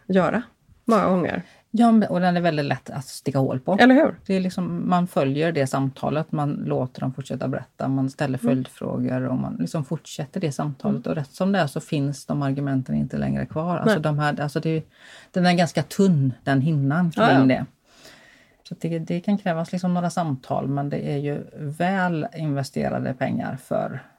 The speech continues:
Speaker 2: samhället att l-, prata med barnen, att liksom låta dem ta den tid
Speaker 1: Mm.
Speaker 2: de behöver för att få berätta sin story liksom.
Speaker 1: Mm.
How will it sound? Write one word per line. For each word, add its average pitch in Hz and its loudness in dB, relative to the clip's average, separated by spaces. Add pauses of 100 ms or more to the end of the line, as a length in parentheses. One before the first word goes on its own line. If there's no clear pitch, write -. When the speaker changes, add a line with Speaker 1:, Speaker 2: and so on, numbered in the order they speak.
(160)
Speaker 2:
samhället 131 0
att - -8
l-, 143 -2 (240)
prata 170 0
med 156 0
barnen, 127 0 (160)
att - -12
liksom 143 -4
låta 139 -4
dem 143 -2
ta 131 -2
den 127 0
tid - -2
Speaker 1:
Mm. 131 -2
Speaker 2:
de 139 -6
behöver 135 -6
för - -8
att - -14 (800)
få - -8
berätta - -8
sin 131 0
story 131 -2
liksom. 135 -4
Speaker 1:
Mm. 214 0